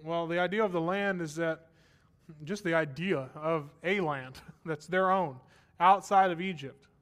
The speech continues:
that it was flowing with milk or honey or not, was just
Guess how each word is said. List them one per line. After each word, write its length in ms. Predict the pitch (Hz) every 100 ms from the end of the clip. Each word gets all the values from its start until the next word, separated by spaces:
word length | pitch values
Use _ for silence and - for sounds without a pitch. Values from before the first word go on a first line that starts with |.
| 156
that 200 | 165 165
it 80 | 170
was 180 | 170 151 _
flowing 380 | - 185 202 185
with 120 | 170
milk 240 | 185 190
or 80 | 160
honey 240 | 170 185
or 160 | 160 147
not, 340 | 175 180 151 - - _ -
was 140 | 156
just 300 | 185 170 -